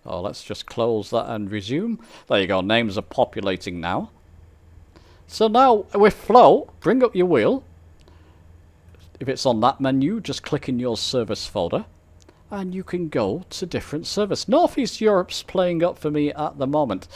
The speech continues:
I wonder if that's why. Let's go to Northeast Europe server. If that's why I couldn't see my friends or couldn't portal to them before.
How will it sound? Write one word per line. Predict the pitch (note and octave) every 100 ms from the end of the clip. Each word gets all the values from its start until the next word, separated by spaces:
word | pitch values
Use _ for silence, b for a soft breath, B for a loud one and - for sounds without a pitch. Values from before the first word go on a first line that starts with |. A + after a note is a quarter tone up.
| B B B
I | D#3
wonder | D4 G4+ D4+
if | A3+
that's | A#3 A3+ -
why. | - G2+ F2+ E3+
Let's | G3 A3 -
go | A3 G3
to | F3
Northeast | D#3 D#3 D3 C3 -
Europe | C3+ A#2+ A2
server. | - A#2+ E2+ G2+ - - - _ _ - - _ - - b b -
If |
that's | C3+ D#3 -
why | D3+ B2+ G2
I | G2+
couldn't | - - D3+ D3
see | - D#3 C3
my | G#2+ G2+
friends | - - B2+ B2 F#2+ F2
or | F#2
couldn't | - B2 - -
portal | C3 B2+ G2+
to | - G#2
them | G2+
before. | F#2 F#2 - - D3+ F#2+ F2+ F3+